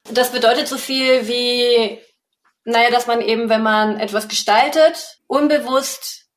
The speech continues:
sein, ähm, eine Lösung für die Probleme sucht, die man selber hat, weil man keine gründlichen User Research oder sich nicht wirklich, äh, gründlich genug mit den, mit den Bedürfnissen anderer Menschen,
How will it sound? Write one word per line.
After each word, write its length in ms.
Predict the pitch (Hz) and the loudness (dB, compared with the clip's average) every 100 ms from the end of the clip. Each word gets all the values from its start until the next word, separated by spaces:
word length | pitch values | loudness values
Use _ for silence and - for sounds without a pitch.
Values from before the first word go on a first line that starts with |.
| _ _ _ | _ _ _
sein, 360 | - 208 208 202 | -2 -2 -2 -2
ähm, 340 | 220 214 208 202 | 0 2 0 -2
eine 180 | 208 | 0
Lösung 300 | 208 240 262 | 0 0 -2
für 160 | 254 233 | -6 -8
die 120 | 226 | -8
Probleme 440 | 233 226 220 226 208 | -6 -4 -2 -2 -2
sucht, 280 | 226 226 | -2 -4
die 60 | 226 | -4
man 160 | 208 202 | -2 0
selber 720 | 202 220 220 214 202 190 - | 2 2 2 4 4 0 -6
hat, 440 | - 233 427 - - _ _ - - - | -2 0 0 -4 -16 _ _ -20 -20 0
weil 220 | 247 247 | 4 4
man 480 | 247 247 247 247 240 | 4 2 2 -2 -6
keine 440 | 208 202 208 202 | -2 0 2 0
gründlichen 800 | 196 233 233 220 220 214 202 196 | 0 -2 -2 -4 -6 -2 -2 -2
User 400 | 196 226 302 285 | -4 -6 -4 -4
Research 460 | 254 247 262 247 247 | -4 -6 -2 -2 -2
oder 160 | 202 196 | -2 -2
sich 180 | 202 | -4
nicht 220 | 202 196 196 | -4 -4 -2
wirklich, 360 | 202 196 - - - - | -4 -6 -8 -18 -20 -12
äh, 140 | - 208 | -6 -4
gründlich 320 | 254 254 - | -4 -4 -4
genug 260 | 233 214 | -4 -2
mit 200 | 214 208 | -4 -4
den, 340 | 202 190 190 - | -2 -4 -6 -10
mit 160 | 196 196 | -10 -10
den 100 | 190 | -10
Bedürfnissen 460 | 190 226 233 226 | -4 -4 -4 -8
anderer 300 | 202 196 190 | -8 -6 -6
Menschen, 500 | 190 196 208 214 196 | -6 -4 -6 -6 -8